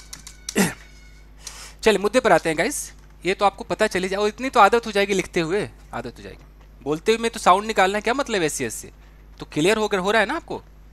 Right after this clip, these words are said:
अगर आपको बोलना है, sound पे ध्यान देना है। क्या मतलब है कि ऐसा लग रहा है, ये ऐसा लग रहा है? लिखने में आपको मतलब है, spelling गलत हो जाती है ना, गलत लिख देंगे तो। अब guys, अगर वो जवाब negative में दे, जवाब अगर वो negative में दे कि "ना जी ना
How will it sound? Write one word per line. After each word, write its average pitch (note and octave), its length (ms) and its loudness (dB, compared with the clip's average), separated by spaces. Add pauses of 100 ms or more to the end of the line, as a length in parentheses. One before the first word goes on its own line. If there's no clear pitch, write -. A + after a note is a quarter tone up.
(400)
अगर D3+ 160 2
आपको E3 200 0
बोलना D3 320 -2
है, D3+ 360 -2 (600)
sound B3+ 360 0
पे C#4 100 -10
ध्यान G#3+ 200 -2
देना F3+ 180 -10
है। E3 140 -12 (680)
क्या A3 100 -2
मतलब A3+ 260 -4
है G#3 60 -2
कि G3 100 -4
ऐसा G3 160 -4
लग F#3+ 100 -2
रहा F#3 80 -4
है, F3 60 -4
ये F3 60 -4
ऐसा E3 160 -8
लग C#3+ 80 -8
रहा D3 80 -14
है? C#3 60 -18
लिखने A#3 340 -2
में A3 100 0
आपको G3+ 180 -6
मतलब B2 320 -8
है, G#2+ 80 -20 (560)
spelling D#3+ 340 -4
गलत C3+ 220 -2
हो A#2+ 40 -12
जाती A#2 240 -8
है C#4 60 -10
ना, D4 60 -10
गलत B2 280 -10
लिख G#2+ 120 -16
देंगे - 200 -20
तो। - 100 -20 (720)
अब A#3 140 6
guys, A#3 280 2 (100)
अगर G3+ 180 2
वो C4 120 -8
जवाब G3+ 360 2
negative F#3 440 -6
में A#2+ 160 -8
दे, F2+ 100 -18 (2250)
जवाब C#3+ 340 2
अगर E3+ 160 -4
वो E3 60 -8
negative B2+ 380 -8
में G#2+ 80 -12
दे A2+ 80 -10
कि C3+ 140 -12
"ना C3 180 0
जी G#2 120 -10
ना A#2+ 280 -10